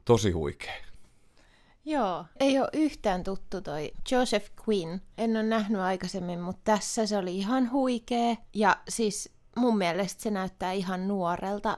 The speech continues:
Speaker 2: Robert Downey juniorilta.
Speaker 1: Joo, mä en ihan varma, ostaks mä tota, mut kyllä mä rupean pikkuhiljaa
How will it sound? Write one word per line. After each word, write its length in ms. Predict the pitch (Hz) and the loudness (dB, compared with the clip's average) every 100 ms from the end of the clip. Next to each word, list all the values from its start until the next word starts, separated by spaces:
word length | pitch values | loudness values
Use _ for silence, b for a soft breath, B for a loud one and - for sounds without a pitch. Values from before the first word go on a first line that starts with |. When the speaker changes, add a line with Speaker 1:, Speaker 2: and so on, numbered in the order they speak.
| - | -4
Speaker 2:
Robert 480 | 214 208 196 185 - - | -2 -2 0 -4 -6 -6
Downey 340 | 180 160 160 165 - | -4 -4 -4 -6 -4
juniorilta. 800 | 175 165 - - - 233 226 226 - - | -4 -4 -4 -6 -8 -8 -10 -10 -14 0
Speaker 1:
Joo, 220 | 101 139 | 8 10
mä 180 | 139 143 | 10 8
en 80 | 127 | 6
ihan 220 | 117 113 | 4 6
varma, 300 | 110 107 107 | 6 8 6
ostaks 260 | 104 - - | 4 0 2
mä 80 | 101 | 4
tota, 280 | 107 101 92 | 6 8 6
mut 160 | 82 | 4
kyllä 180 | - 87 | 0 2
mä 100 | 101 | 2
rupean 240 | 104 110 95 | 4 2 4
pikkuhiljaa 680 | 107 - 90 85 82 82 | 2 2 2 2 0 -2